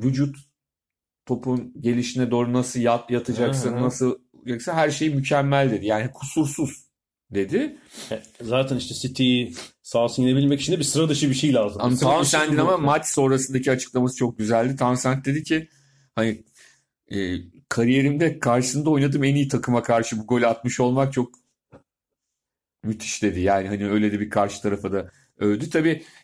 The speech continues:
Speaker 1: e, De Bruyne, e, Fernandinho'nun yokluğu çok etkiledi takımı. E, De Bruyne ve Agüero sonradan oyuna dahil oldular. E, maçın görünmeyen yıldızı, aslında görünen de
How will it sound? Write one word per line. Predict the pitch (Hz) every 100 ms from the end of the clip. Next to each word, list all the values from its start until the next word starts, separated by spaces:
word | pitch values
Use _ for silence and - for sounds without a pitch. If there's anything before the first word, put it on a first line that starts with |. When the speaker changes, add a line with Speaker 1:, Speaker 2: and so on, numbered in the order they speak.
| -
Speaker 1:
e, | 110 113 110 107
De | 120 127
Bruyne, | 135 147 139 139 135
e, | 113 113
Fernandinho'nun | 117 120 143 151 147 165 156 147
yokluğu | 139 127 123 120
çok | - -
etkiledi | - - 202 190
takımı. | 95 - 95 226 - _ _ _
E, | 107 104
De | 127
Bruyne | 127 151 160 147 143 143 -
ve | 127 -
Agüero | 120 117 135 131 127
sonradan | 127 120 120 127 107
oyuna | 107 104 101
dahil | 98 95
oldular. | 95 90 147 190 - _ _ _ -
E, | 107 110
maçın | 107 110 135 135 170 175 143
görünmeyen | 139 160 165 151 139
yıldızı, | 131 127 127 139
aslında | 131 147 131
görünen | 131 139 165 170 160
de | 127 -